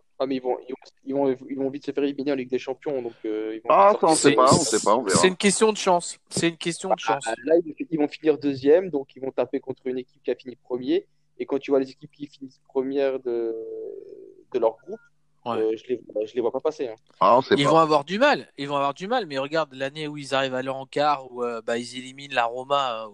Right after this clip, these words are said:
Speaker 3: au péno. Alors que bon, bah, ils mé-, ils méritaient pas plus que la Roma. Enfin voilà, c'est, c'est, ça s'est joué au péno, quoi. Mais voilà, s'ils tombent sur la petite équipe, euh, je sais pas moi, qui, qui s'en sort, euh...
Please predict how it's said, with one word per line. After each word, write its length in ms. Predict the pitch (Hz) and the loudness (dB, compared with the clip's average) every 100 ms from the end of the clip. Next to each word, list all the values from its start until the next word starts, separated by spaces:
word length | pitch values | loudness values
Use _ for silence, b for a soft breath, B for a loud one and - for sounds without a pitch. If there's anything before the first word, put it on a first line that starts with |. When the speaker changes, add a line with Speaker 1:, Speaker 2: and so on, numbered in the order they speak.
| 98 | -8
Speaker 3:
au 80 | 131 | -2
péno. 420 | 131 127 190 220 _ _ _ _ _ _ _ | 0 2 0 -2 _ _ _ _ _ _ _
Alors 220 | 101 101 | -4 -4
que 100 | - | -4
bon, 220 | 107 120 117 | -8 -6 -6
bah, 160 | 104 | -4
ils 80 | 110 | -4
mé-, 160 | 117 110 | -6 -6
ils 100 | 120 | -2
méritaient 400 | 120 117 - 117 | 0 0 0 2
pas 180 | 123 117 | 4 2
plus 260 | - 139 | 0 -8
que 100 | - | -2
la 160 | 117 110 | 0 2
Roma. 460 | 110 117 135 139 | 0 2 4 4
Enfin 220 | 120 - 113 | 2 -2 2
voilà, 200 | 139 147 | 4 4
c'est, 180 | - - | 0 -8
c'est, 260 | 120 107 - b _ | -8 -10 -16 b _
ça 160 | 143 | -4
s'est 160 | 117 131 | -2 -2
joué 160 | 120 127 | 0 -2
au 60 | |
péno, 340 | 123 143 160 151 | 2 2 2 0
quoi. 220 | - 98 b b b b - | -4 -12 b b b b 0
Mais 140 | 135 | 2
voilà, 220 | 139 185 | 4 4
s'ils 240 | 170 190 170 | 2 -4 -6
tombent 220 | 185 175 | -8 -8
sur 180 | - 160 | -6 -2
la 140 | 147 | -2
petite 320 | - 170 - | -2 -12 -6
équipe, 460 | 156 - 175 180 - | -6 -6 -8 -8 -4
euh, 480 | 135 135 131 131 127 | -2 0 0 0 -2
je 140 | 120 | -6
sais 180 | 123 135 | -6 -6
pas 240 | - 160 | 2 2
moi, 180 | 147 131 | 2 -2
qui, 300 | - 123 120 - | -8 -12 -14 -14
qui 180 | - - | -10 -8
s'en 220 | 135 127 | -6 -6
sort, 480 | - 147 147 143 120 | 0 2 2 2 0
euh... 500 | 113 107 107 107 | -2 -2 -4 -6